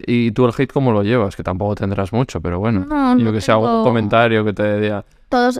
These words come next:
Speaker 2: todos en un día malo, si te escriben cualquier cosa, pues te jode.
Speaker 1: Sí.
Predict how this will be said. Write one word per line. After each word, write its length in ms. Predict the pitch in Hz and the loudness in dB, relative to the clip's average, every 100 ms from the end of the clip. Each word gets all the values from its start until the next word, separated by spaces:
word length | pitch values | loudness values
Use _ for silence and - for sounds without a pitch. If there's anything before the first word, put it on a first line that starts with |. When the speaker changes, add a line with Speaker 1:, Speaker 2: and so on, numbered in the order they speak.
| 233 | -4
Speaker 2:
todos 280 | 240 233 214 | 0 0 0
en 120 | 226 | 0
un 140 | 226 233 | 2 4
día 200 | 226 214 | 4 4
malo, 420 | 208 214 269 403 _ | 4 4 2 -2 _
si 200 | - 220 | -8 -2
te 100 | 214 | -2
escriben 640 | 208 214 208 208 208 - - _ - - | -2 0 2 2 0 -4 -6 _ -20 -2
cualquier 420 | 220 214 233 220 | 0 2 0 0
cosa, 400 | - 220 - 269 | 0 0 0 -2
pues 460 | 262 - - 254 - | -2 -4 -4 -6 -8
te 140 | - | -8
jode. 320 | - - - - | -6 -8 -8 -12
Speaker 1:
Sí. 220 | - 98 | -6 -6